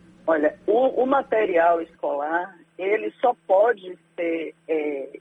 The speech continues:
exigido materiais de uso pessoal do aluno. Uso coletivo não é material escolar, né? Material escolar,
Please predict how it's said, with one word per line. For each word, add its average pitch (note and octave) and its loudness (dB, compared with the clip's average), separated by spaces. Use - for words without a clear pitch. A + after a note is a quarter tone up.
exigido F3+ -4
materiais F#3+ 2
de F#3+ -6
uso A#3 -2
pessoal A#3 2
do F#3 -8
aluno. C3+ -8
Uso C#4 0
coletivo G#3+ -2
não G3+ 0
é A3 6
material G3 0
escolar, D3 -10
né? E3 -6
Material G#3+ 2
escolar, E3+ 0